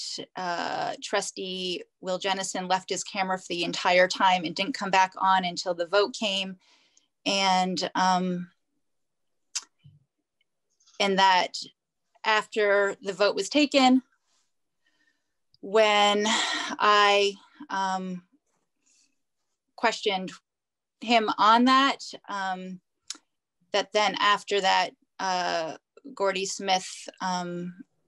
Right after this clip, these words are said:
said that I was getting personal, and I would like that to be reflected in the minutes, um, as well as the discussion around, uh, Jasmine being, Jasmine Uris being denied access to speak.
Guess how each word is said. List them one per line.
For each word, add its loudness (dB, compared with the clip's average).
said 2
that 0
I -2
was -10
getting -8
personal, -2
and -2
I 2
would 0
like 2
that 0
to -4
be -2
reflected -2
in 2
the 0
minutes, 0
um, 2
as 2
well 6
as 0
the 4
discussion 0
around, 2
uh, 2
Jasmine 0
being, -8
Jasmine -2
Uris 4
being -6
denied -2
access -6
to -10
speak. -12